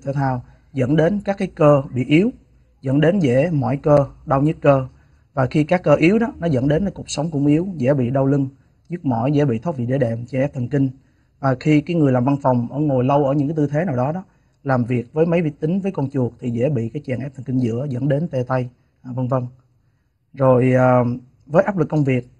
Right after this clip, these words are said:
à, áp lực công việc ngày càng cao, càng bị stress thì do đó dễ dẫn đến các cái, cái rối loạn về thần kinh như là đau đầu rồi mất ngủ, ha,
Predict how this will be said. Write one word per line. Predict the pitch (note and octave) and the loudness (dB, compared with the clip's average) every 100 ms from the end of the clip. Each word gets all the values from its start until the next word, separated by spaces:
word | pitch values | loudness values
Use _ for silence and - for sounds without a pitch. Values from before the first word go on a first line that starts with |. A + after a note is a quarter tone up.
| _ | _
à, | D#3+ D#3+ C#3 _ _ _ _ _ | -2 -2 -2 _ _ _ _ _
áp | F3+ | -6
lực | D3 C3 | -4 -2
công | C#3+ | -2
việc | C#3 B2 - _ | 0 -2 -6 _
ngày | C3+ B2 | -6 -4
càng | B2 B2 | -2 -2
cao, | C3+ C#3 C#3 - _ | 2 2 0 -10 _
càng | - B2 | -8 -4
bị | B2 | -2
stress | - - E3 G3 - _ | -4 -2 -2 -2 -12 _
thì | B2+ | -10
do | B2+ C#3 | -4 -2
đó | D3 F3 | 0 -2
dễ | C#3 B2 | -2 0
dẫn | D3 B2+ | 0 0
đến | D3+ D#3 G#3+ _ _ _ | 0 0 -4 _ _ _
các | F3+ | -4
cái, | F#3 F#3+ F3+ _ | -2 -6 -8 _
cái | F3 | -2
rối | G3 | 0
loạn | D3+ B2 | 0 0
về | B2 | -2
thần | B2+ | -4
kinh | B2+ C#3 C#3 | -4 -2 -2
như | |
là | C3+ A#2+ A2 _ _ - | -2 -4 -6 _ _ -6
đau | C#3 | 0
đầu | C#3 B2 A#2 | 2 2 0
rồi | A#2+ | -2
mất | B2 D#3 | -2 -2
ngủ, | B2+ B2 G3+ - _ _ | -2 -2 -4 -16 _ _
ha, | - | -10